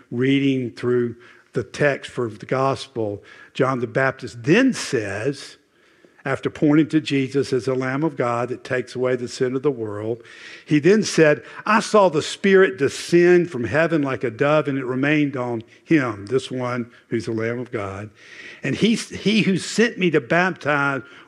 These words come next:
with water said to me, 'He on whom you see the Spirit descend and remain, this is he who baptizes with the Holy Spirit.'" What is that? Sanctification.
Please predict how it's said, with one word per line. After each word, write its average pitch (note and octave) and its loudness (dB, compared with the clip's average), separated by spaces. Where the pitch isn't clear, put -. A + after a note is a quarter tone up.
with C3 0
water D3+ 4
said F3 4
to C3+ 0
me, B2 0
'He A#3+ 4
on E3 4
whom G#3 4
you G3+ 4
see G3+ 0
the F#3 2
Spirit E3+ 2
descend E3+ 2
and D3 4
remain, D3 2
this F3+ 4
is D#3+ 4
he F#3+ 2
who D3 0
baptizes E3+ 2
with C#3 2
the C#3 2
Holy C#3 2
Spirit.'" G#2 -4
What C3+ -4
is A2 -10
that? - -14
Sanctification. - -4